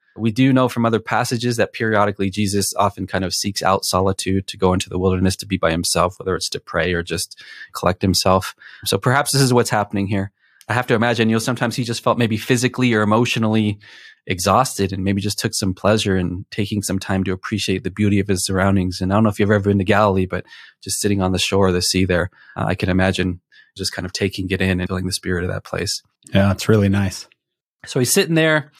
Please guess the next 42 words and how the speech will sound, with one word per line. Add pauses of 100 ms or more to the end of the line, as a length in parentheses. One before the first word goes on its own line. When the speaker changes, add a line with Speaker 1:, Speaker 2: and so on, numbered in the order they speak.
(140)
Speaker 1:
Matthew
tells
us,
"And
great
multitudes
were
gathered
together
unto
him."
So
they
came
and
found
him,
or
maybe
it
was
planned. (500)
"So
many
so
that
he
went
into
a
ship
and
sat,
and
the
whole
multitude
stood
there
at
the
shore,